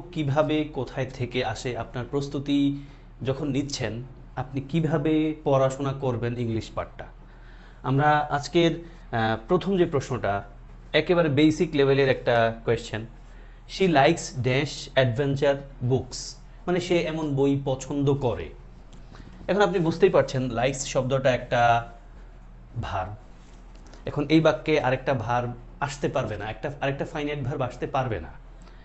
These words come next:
এখন লাইকসের পর আপনি আবার একটা রিডস লিখতে পারবেন না, to reading লিখতে পারবেন না, আবার রিডিংও লিখতে পারবেন না। আপনি জানেন একটা অপশনে কেবল আছে, সেটা হলো she likes reading adventure books, she likes reading adventure books। এবং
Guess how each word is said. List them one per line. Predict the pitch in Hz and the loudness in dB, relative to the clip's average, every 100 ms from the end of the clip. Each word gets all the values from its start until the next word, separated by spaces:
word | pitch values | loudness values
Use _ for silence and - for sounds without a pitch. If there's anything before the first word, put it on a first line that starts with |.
| - - | -14 -4
এখন | 175 190 185 - - | -2 -2 -4 -10 -2
লাইকসের | 127 135 - 175 | 2 2 2 4
পর | 180 | 6
আপনি | 170 170 | 6 6
আবার | 165 160 | 6 6
একটা | 160 160 - | 8 6 6
রিডস | 143 170 - | 2 2 0
লিখতে | 151 143 | -2 4
পারবেন | 143 135 135 | 2 2 0
না, | 131 127 131 - - | 0 0 -2 -6 -2
to | 156 | 0
reading | 151 139 135 139 | 4 4 4 4
লিখতে | 135 - | 2 0
পারবেন | 135 131 123 123 | 0 0 0 -2
না, | 123 | -2
আবার | 120 123 117 110 | -2 -2 -2 0
রিডিংও | 120 120 123 | 0 0 0
লিখতে | 120 107 - | -2 -4 -4
পারবেন | 127 131 110 | -2 -2 -4
না। | 87 | -6
আপনি | 95 117 | -6 -2
জানেন | 127 120 117 | -2 -2 -4
একটা | 131 135 | -6 -4
অপশনে | 127 131 120 | -4 -4 -2
কেবল | 117 110 | -2 -2
আছে, | 107 - 165 175 - - - | -4 -4 -6 -6 -12 -20 -12
সেটা | - 123 | -4 0
হলো | 127 147 190 - - - - - - - | 2 2 0 -4 -16 -18 -18 -20 -14 -2
she | 143 | 2
likes | 135 131 180 - - - 117 | 6 4 4 -6 -12 -10 -4
reading | 127 131 175 170 135 | -2 -2 -6 -2 0
adventure | 123 131 131 156 175 - - - - | 2 0 0 0 -2 -4 -16 -18 -6
books, | 117 - - - - - - | -6 -6 -10 -12 -14 -20 -10
she | - 131 | -2 4
likes | 127 - - - | 4 2 -2 -2
reading | 120 131 160 165 | 2 4 2 2
adventure | 120 120 127 165 190 123 | -2 -2 -4 -4 -4 -4
books। | 92 - - - - | -8 -10 -16 -16 -12
এবং | 151 175 | -4 -4